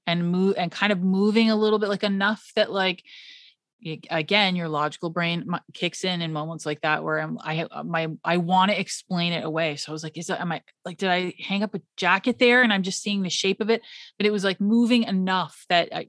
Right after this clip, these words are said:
I could tell that it wasn't just a piece of clothing. And it was just s-, like, literally just standing there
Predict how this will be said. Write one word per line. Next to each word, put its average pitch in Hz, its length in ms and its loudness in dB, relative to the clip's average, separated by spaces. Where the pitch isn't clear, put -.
I 170 100 -2
could - 160 -6
tell 185 260 0
that 175 100 -2
it 135 80 -6
wasn't 160 420 -4
just - 240 -10
a 151 40 -8
piece - 260 -8
of 156 80 -10
clothing. - 560 -8
And 170 120 -4
it 165 100 -4
was 160 160 -6
just - 380 -6
s-, - 200 -12
like, 160 220 -6
literally 165 360 -4
just 143 400 -8
standing 143 440 -8
there 151 280 -16